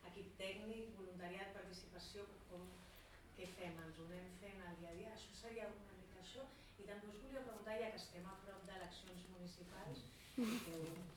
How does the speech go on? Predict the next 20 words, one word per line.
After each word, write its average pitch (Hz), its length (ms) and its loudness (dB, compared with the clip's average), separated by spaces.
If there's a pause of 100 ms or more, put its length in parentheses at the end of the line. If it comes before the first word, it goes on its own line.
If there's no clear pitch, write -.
(240)
cantat 170 540 0
queixes 175 560 0
cap 156 180 -4
a 160 60 0
l'administració 170 680 -2
i 180 80 -2
tal, 214 200 4 (320)
tots 185 260 0
els 240 240 6
escenaris, 185 800 0 (180)
eh, 190 280 -6
futurs 190 680 -4
municipals, 180 880 0 (720)
eh, 180 500 0 (880)
serien 185 460 0
indiferents 175 640 0
per 175 160 -8
la 165 140 0
gestió 165 260 -8
comunitària 165 640 -2